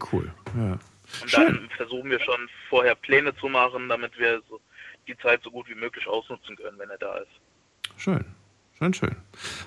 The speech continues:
Speaker 1: Äh, Mehmet, vielen Dank, dass du so offen darüber gesprochen hast. Grüß ihn beim nächsten Mal, wenn du ihn hörst. Und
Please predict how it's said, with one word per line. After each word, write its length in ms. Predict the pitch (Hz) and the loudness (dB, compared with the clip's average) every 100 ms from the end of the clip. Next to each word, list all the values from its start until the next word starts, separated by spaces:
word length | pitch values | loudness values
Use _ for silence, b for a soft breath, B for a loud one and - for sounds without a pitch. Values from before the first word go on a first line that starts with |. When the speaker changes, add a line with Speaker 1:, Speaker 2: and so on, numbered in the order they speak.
| B 127 | B 4
Speaker 1:
Äh, 140 | 120 | 6
Mehmet, 220 | 117 143 | 8 8
vielen 180 | - 143 | 10 10
Dank, 220 | 113 208 | 10 8
dass 160 | 196 156 | 6 6
du 80 | 143 | 6
so 140 | 131 | 8
offen 160 | 131 143 | 8 8
darüber 280 | 127 123 | 8 6
gesprochen 420 | 110 - 135 139 165 | 4 4 2 4 2
hast. 220 | 170 - | 2 4
Grüß 260 | 160 190 | 6 8
ihn 140 | 185 180 | 8 8
beim 140 | 139 | 8
nächsten 240 | 135 123 131 | 6 6 6
Mal, 100 | 120 | 8
wenn 100 | 113 | 8
du 60 | |
ihn 100 | 107 | 8
hörst. 460 | 110 139 185 - - | 8 8 4 0 6
Und 480 | 123 123 120 - | 10 10 8 4